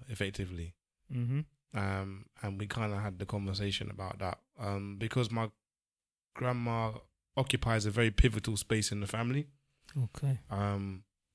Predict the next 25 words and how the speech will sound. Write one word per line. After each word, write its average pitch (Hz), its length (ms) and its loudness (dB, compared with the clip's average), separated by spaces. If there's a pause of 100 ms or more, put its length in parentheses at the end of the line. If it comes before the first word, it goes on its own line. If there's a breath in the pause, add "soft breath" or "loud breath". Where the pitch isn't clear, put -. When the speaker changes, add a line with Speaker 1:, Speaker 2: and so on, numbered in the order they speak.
(760)
Speaker 1:
like, 104 280 -4
the 110 80 -4
way 117 400 2
the 107 160 -6
family 107 380 -2
spans 107 460 2
out 90 280 2
is 95 460 -4
there 104 500 2
are 101 540 0 (520)
factions 107 500 -2
that 101 80 -4
are 90 100 -4
quite 98 260 -2
different. 101 420 -6
We've 98 120 -6
got 101 140 2
a 92 40 0
very 104 340 2
religious 101 480 2
faction, - 500 -2 (540)
and 95 140 -2
then 98 120 0
we've 95 160 0
got 98 340 2